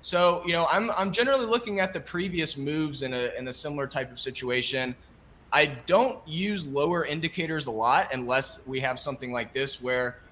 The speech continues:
you know, we've got this gradual move down, lower lows, but then you can see on the R S I, we're actually getting higher lows here, and we are seeing some divergence. You can see if I kinda draw another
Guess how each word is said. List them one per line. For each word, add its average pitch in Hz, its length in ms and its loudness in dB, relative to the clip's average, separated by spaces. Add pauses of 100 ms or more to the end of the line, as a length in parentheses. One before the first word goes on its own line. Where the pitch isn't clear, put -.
you 123 60 -12
know, 127 80 -2
we've 127 200 -2
got 135 200 2
this 123 140 -6
gradual 131 680 -2
move 131 320 -4
down, 120 420 -4
lower 123 260 -2
lows, 135 520 2 (240)
but 139 140 -4
then 180 100 0
you 208 80 0
can 180 140 -4
see 180 220 -2
on 170 100 0
the 147 100 0
R 139 200 4
S 135 160 -2
I, 156 160 4
we're 127 160 0
actually 131 340 -2
getting 123 320 -4
higher 131 420 0
lows 110 400 -4
here, 113 360 -4 (260)
and 120 100 -8
we 131 120 -4
are 131 140 0
seeing 123 280 -6
some 120 180 -8
divergence. 120 720 -4 (220)
You 127 100 -4
can 127 160 -6
see 147 240 0
if 131 160 0
I 117 100 0
kinda 120 260 -6
draw 117 340 -2
another 113 540 -6